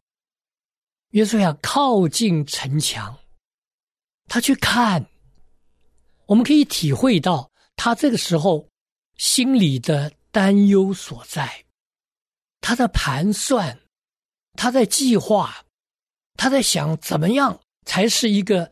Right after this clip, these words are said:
最好的方案。但是圣经说，不料，没有想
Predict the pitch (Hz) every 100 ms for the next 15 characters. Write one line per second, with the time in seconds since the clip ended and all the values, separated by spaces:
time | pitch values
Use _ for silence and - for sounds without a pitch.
0 | _ - 330 220 - 131 - 160 208 233
1 | 254 143 _ _ _ _ _ _ _ _
2 | _ - 180 180 220 185 175 170 _ _
3 | _ _ _ _ - 185 175 185 - 185
4 | 185 _ _ 185 226 277 240 - _ _
5 | _ _ _ _ - 175 262 320 320 202
6 | 185 196 - 120 120